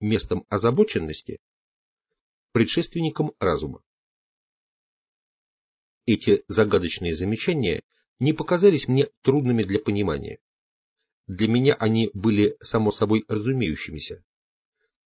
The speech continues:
Я понимал всё сказанное, ожидая при этом, когда же он, наконец, ударит меня между лопатками, чтобы ввести в состояние повышенного осознания. Но удара так и не последовало, а я продолжал понимать сказанное им,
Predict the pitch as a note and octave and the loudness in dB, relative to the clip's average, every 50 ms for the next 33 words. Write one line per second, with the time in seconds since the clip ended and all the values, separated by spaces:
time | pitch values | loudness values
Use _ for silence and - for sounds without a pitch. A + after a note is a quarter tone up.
0 | _ - C3+ E3 G#3 - - E3+ E3+ E3+ D#3+ C3+ A#2 G#2+ - - G#2+ - - - | _ 0 2 4 4 4 2 0 2 4 4 4 4 4 4 0 -2 0 0 2
1 | C#3+ B2+ B2 B2 A#2 A2 G2+ G2 - - G#2+ G#2 A2 A2 F#2+ A2 G2+ F#2+ - - | 2 4 4 4 4 4 2 0 -2 -4 -4 -2 0 2 4 4 4 4 2 0
2 | - D#3+ D#3+ C#3+ - B2+ A2+ - _ _ _ _ - B2+ B2+ C#3 G3 G3 D#3+ D3+ | 0 -2 0 0 0 -2 -2 -2 _ _ _ _ -4 -2 2 2 2 2 2 0
3 | D3 - C#3 C#3 B2+ A2+ A2 - A2+ A2 A#2 A2 - - - - A#2+ A2 A#2 A2 | 2 4 4 4 4 4 2 2 2 2 0 0 -4 -4 -2 -2 2 4 6 6
4 | G2+ G2 - G#2 G2+ G2 G2 G2+ F#2+ E2+ E2+ G2 F#2+ A2 A#2 - - - - - | 6 4 2 0 0 2 2 0 0 0 0 2 2 2 2 0 -2 0 2 2
5 | C3 A#2+ A2+ - _ _ _ - - - D3 C3 C3 - - A2 G2 G2 G#2 A2 | 2 2 0 -4 _ _ _ -6 -2 -2 2 2 2 2 0 -2 -4 -2 -2 -4
6 | - - - A#2 - - F2+ - - G#2 G#2+ B2+ C3 A#2+ A#2+ A2+ G#2+ G2+ _ _ | -2 -2 -2 -2 -2 -2 -6 -2 0 2 4 4 4 4 4 2 2 0 _ _
7 | _ _ - A2 A2 G#2 - - - F2+ F2 F2+ F2+ F#2+ - G#2 - - A2 G#2 | _ _ 2 2 2 2 0 0 -2 0 0 0 0 -2 -2 -4 -2 -2 -2 -2
8 | F#2+ F2+ D2 C#2 - - - - _ _ _ _ _ _ _ _ _ _ _ _ | -2 -4 -6 -6 -8 -12 -18 -20 _ _ _ _ _ _ _ _ _ _ _ _
9 | _ _ _ _ _ _ _ C3 D3 D#3 C#3 - D#3 D#3 G#3+ G#3+ F#3+ D3+ - F3 | _ _ _ _ _ _ _ 2 2 4 4 4 6 6 6 6 6 4 2 0
10 | - - D#3+ D#3 D#3 - D#3 D3 - G2 F2+ E2 D#2+ D#2 D#2 D2 D2 C#2 - _ | 0 0 -2 -2 2 2 2 2 2 0 -2 -2 0 -2 -2 -2 -2 -4 -8 _
11 | _ _ _ _ _ _ - A#2 D3+ F3 A3+ A3+ - - A2 C#3 G2 G2+ G#2 D#3 | _ _ _ _ _ _ 2 4 4 4 4 4 2 2 2 4 4 6 4 4
12 | E3+ E3 - - G#2 G2+ G#2 A2 A2 G#2 - - - - - D#3+ E3 C#3 C#3+ C3 | 2 0 -2 -2 0 2 2 2 2 0 -2 -6 -10 -4 -2 0 0 2 2 2
13 | A2+ A2 A2 - - A2+ A2+ A2 | 2 2 2 0 0 -2 -2 -2